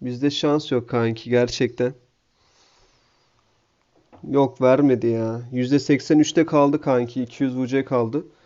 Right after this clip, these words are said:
Yani beş yüz kırk U C daha lazım. Ya bakalım, ilerleyen videolarda yapar. Bakalım çıkacak mı? Ulan en kötü bir tane materyal ver. Bak, stres oldum ha.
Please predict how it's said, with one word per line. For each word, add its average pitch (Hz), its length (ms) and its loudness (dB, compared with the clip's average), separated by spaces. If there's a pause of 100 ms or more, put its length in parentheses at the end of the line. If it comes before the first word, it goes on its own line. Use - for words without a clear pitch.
(840)
Yani 123 460 0 (1040)
beş 135 360 -2
yüz - 120 -12
kırk 147 280 2
U 143 120 6
C 139 160 4
daha 143 220 6
lazım. 131 460 -2 (1700)
Ya 147 200 2
bakalım, 147 400 2
ilerleyen 147 400 4
videolarda 147 480 -2
yapar. 151 260 -12 (200)
Bakalım 123 420 -8
çıkacak - 540 -14
mı? 127 80 -14 (840)
Ulan 151 200 4
en 170 140 6
kötü 185 260 -2
bir 170 80 -6
tane 180 180 4
materyal 170 500 6
ver. 160 220 10
Bak, 147 200 2
stres 185 460 4
oldum 135 300 6
ha. 123 320 4